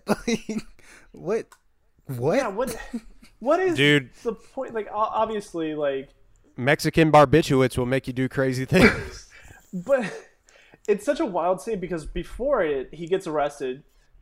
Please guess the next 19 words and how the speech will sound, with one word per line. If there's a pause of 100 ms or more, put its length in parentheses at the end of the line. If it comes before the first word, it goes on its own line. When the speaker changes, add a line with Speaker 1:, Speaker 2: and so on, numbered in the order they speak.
(340)
Speaker 2:
She
comes
home, (340)
obviously
should
be
upset.
Your
husband
just
got
busted
with
a (120)
mega
shit
ton
of
drugs,